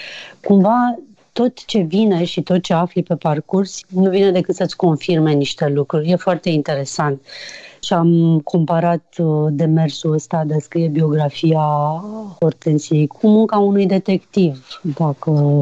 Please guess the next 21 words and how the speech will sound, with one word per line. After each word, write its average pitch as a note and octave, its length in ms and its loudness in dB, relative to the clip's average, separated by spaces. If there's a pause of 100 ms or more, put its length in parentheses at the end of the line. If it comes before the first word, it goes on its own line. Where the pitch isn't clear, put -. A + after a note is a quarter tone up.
(320)
vrei, D#3 540 2 (120)
care F3+ 600 2
are F3+ 320 0
o D#3 240 0
pistă D#3 720 -2
și F3+ 600 0
își - 540 0 (600)
pune, F#3+ 520 4
de D#3 100 2
fapt, - 460 -4
uh, D3+ 540 2
datele E3+ 800 4 (160)
pe F#3 100 4
masă E3 500 4
în G3 160 6
așa F#3 240 2
fel G#3 160 2
încât G3 300 4
să G3 100 0
se F3 200 2
lege. E3 460 2